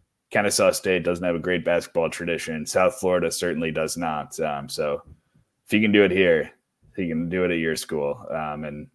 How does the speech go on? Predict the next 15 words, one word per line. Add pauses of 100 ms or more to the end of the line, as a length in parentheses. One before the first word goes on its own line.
(140)
athletic
directors
are,
are
gonna
be
lining
up (760)
sooner
rather
than
later.
But (460)
for
now,